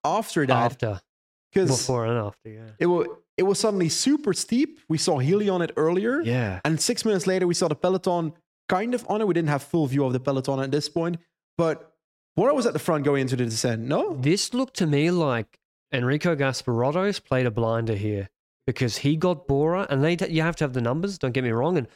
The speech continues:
Speaker 2: Formolo had been, Formolo had been keeping Almeida and, or mostly Almeida 'cause Vine was a bit deeper, but Formolo had been trying to keep the U A E guys safer, but in a phase of the race where it wasn't as useful.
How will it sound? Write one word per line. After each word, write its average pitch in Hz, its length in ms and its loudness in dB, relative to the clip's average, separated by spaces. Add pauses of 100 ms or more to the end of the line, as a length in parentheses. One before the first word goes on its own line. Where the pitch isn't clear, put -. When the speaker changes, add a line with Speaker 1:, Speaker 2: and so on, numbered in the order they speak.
(240)
Speaker 2:
Formolo 147 400 2
had 139 260 0
been, 139 220 0 (420)
Formolo 214 400 4
had 175 220 0
been 151 120 2
keeping 151 540 0
Almeida 139 460 2
and, 127 260 0
or 120 300 -4
mostly 143 360 2
Almeida 147 480 2
'cause 127 200 -2
Vine 127 240 0
was 123 100 -2
a 120 40 -8
bit 123 180 -4
deeper, 165 260 0
but 131 160 -2
Formolo 165 480 0
had 147 100 0
been 127 120 -2
trying 131 200 -2
to 120 60 0
keep - 380 -4 (340)
the 127 60 0
U 131 260 2
A 123 100 2
E 127 120 2
guys 117 260 0
safer, 156 460 -2
but 151 300 -4 (920)
in 170 160 2
a 147 60 0
phase 170 380 2
of 202 80 0
the 160 100 2
race 160 380 0
where 139 140 2
it 131 80 -2
wasn't 143 360 2
as 117 180 0
useful. 123 480 -2